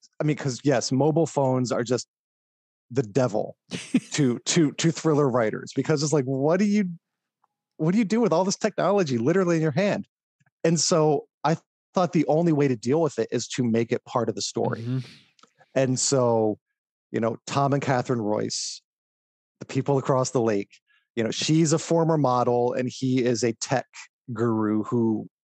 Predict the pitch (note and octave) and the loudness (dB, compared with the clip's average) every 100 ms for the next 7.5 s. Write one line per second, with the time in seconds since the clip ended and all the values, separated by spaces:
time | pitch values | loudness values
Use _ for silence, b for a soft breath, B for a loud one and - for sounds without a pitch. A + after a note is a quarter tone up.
0 | _ _ - D3+ C#3 C#3 B2+ A#2 A#2 - | _ _ -4 0 2 2 0 0 -2 -2
1 | C3+ A#2+ G2 - - _ _ b b b | -2 0 -2 -6 -20 _ _ b b b
2 | b b b - A#2 B2+ A#2 A2+ - _ | b b b -8 -2 2 2 0 -2 _
3 | D3 C#3 - - - _ _ _ _ _ | -4 -2 -4 -4 -10 _ _ _ _ _
4 | _ _ _ _ _ _ _ E3 E3 F#3+ | _ _ _ _ _ _ _ 0 0 0
5 | F#3+ A3 - D3 - G2+ - C3 C3 B2+ | 0 0 0 -2 0 -4 0 0 0 -2
6 | B2 A#2 - B2+ - C#3 - E3 D#3+ F3+ | -4 -6 -2 -2 0 -2 -2 -4 0 -2
7 | - D#3 D3+ E3 E3+ | 0 0 2 2 0